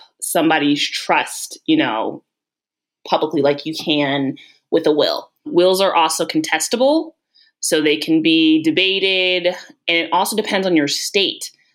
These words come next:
I was talking to a family member a few months back,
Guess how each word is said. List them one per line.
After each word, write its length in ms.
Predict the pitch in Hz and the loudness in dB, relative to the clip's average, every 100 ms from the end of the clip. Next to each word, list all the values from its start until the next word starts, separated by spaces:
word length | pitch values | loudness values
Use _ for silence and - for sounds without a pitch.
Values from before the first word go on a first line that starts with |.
| _ _ 143 | _ _ -4
I 40 | |
was 120 | 156 | -2
talking 300 | - 190 202 | 0 0 0
to 80 | 208 | 0
a 60 | 175 | 0
family 320 | 190 185 180 | 0 0 2
member 680 | 160 151 151 147 143 139 - - | 2 2 2 2 0 -4 -8 -10
a 40 | |
few 160 | - 185 | -2 2
months 200 | 160 156 | 2 0
back, 500 | - 226 185 - | 0 2 0 -4